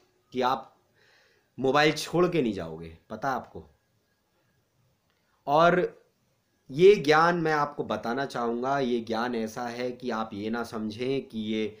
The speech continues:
अ, हमें मेन चीज़ें कब पता चलेंगी या कुछ चलेगा। ये ज्ञान ऐसा है, हरि कथा, हरि कथा अनंता।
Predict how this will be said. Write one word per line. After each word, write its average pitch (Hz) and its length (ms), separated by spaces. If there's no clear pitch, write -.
अ, 107 340
हमें 123 220
मेन 135 380
चीज़ें 131 360
कब 123 200
पता 120 200
चलेंगी 117 420
या 117 60
कुछ - 260
चलेगा। 113 260
ये 120 180
ज्ञान 110 380
ऐसा 113 280
है, 117 180
हरि 123 260
कथा, 117 400
हरि 117 180
कथा 117 300
अनंता। 107 540